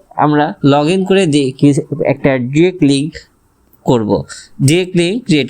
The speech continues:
করব। আমরা সেজন্য আমাদের যে ইমেলটা দিলাম সেটা দিয়ে দিলাম এবং পাসওয়ার্ডটা দিয়ে আমরা log in করে ফেলব। log in করার পর এরকম ইন্টারফেস আসবে।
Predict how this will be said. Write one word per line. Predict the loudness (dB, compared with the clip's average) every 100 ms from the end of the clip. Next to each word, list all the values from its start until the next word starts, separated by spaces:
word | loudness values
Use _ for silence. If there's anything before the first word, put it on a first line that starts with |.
| -2
করব। | -2 -2 -6 -8
আমরা | -4 0 0
সেজন্য | 0 0 0 2 0 -2 -10 -6
আমাদের | -2 0 0 0 0 0
যে | 2
ইমেলটা | 2 2 0 0
দিলাম | 0 0 0
সেটা | 0 0 0
দিয়ে | 2 2 2
দিলাম | 0 0
এবং | 0 0
পাসওয়ার্ডটা | -2 0 0 0 0
দিয়ে | 0 0 0 -4 -16 -16
আমরা | -6 -2 2 2
log | 2 2 0
in | 0
করে | 0 0
ফেলব। | 0 -2 -4 -14 _ -20 _ _ _ _ _ _ _ _ _ _ _ _ _ _ _ -20 -12 -2
log | 0 0 0
in |
করার | 0 0 0
পর | 0
এরকম | 0 -2 0 0
ইন্টারফেস | 2 0 0 0
আসবে। | 0 0 -2